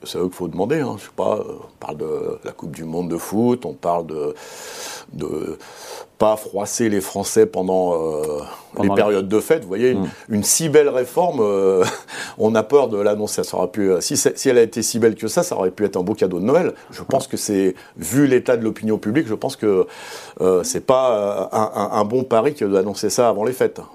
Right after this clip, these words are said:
Speaker 1: Soixante-dix-huit pour cent des Français
Speaker 2: Ouais.
Speaker 1: sont contre cette réforme, et notamment les plus jeunes. Notamment les plus jeunes, ce qui est fort intéressant.
Speaker 2: Vous y voyez de la fébrilité de la part de l'exécutif ?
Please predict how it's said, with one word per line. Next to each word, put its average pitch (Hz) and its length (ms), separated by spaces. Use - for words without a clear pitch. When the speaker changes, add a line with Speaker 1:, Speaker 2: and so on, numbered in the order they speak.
Speaker 1:
Soixante-dix-huit 120 680
pour - 220
cent 117 140
des 98 100
Français 107 500
Speaker 2:
Ouais. - 60
Speaker 1:
sont - 200
contre 117 360
cette - 200
réforme, - 460
et 104 80
notamment 147 540
les 120 100
plus 120 160
jeunes. 107 240
Notamment 117 500
les 104 80
plus 95 160
jeunes, 120 140
ce - 40
qui - 120
est - 20
fort - 220
intéressant. 87 420
Speaker 2:
Vous 101 160
y 110 40
voyez 104 180
de 107 40
la 110 60
fébrilité 95 540
de 87 60
la 85 60
part 90 140
de 90 60
l'exécutif ? - 600